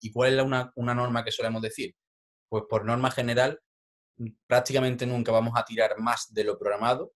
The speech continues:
pero sí vamos a poder ajustar a la baja si nos encontramos mal, si tenemos algún tipo de molestia, si hemos tenido un mal día,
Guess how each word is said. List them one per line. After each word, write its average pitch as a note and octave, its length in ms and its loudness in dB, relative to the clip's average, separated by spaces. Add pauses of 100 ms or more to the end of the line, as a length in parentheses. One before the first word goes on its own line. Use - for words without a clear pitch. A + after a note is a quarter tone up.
(140)
pero A2 180 0
sí B2 140 -4
vamos A#2+ 260 2
a A#2 80 2
poder A2+ 220 2
ajustar A2 640 0
a G#2+ 80 -6
la G2 100 0
baja A#2+ 380 0
si - 160 -10
nos G#2+ 160 -4
encontramos G2+ 580 -4
mal, B2+ 260 0 (340)
si G#2 460 -4
tenemos A2 300 -2
algún G#2+ 240 0
tipo A2 240 -4
de G#2+ 80 0
molestia, A#2 480 -2
si A2+ 140 -6
hemos G#2+ 140 -6
tenido G#2+ 260 -6
un G#2+ 80 -8
mal A2 220 0
día, A#2+ 340 0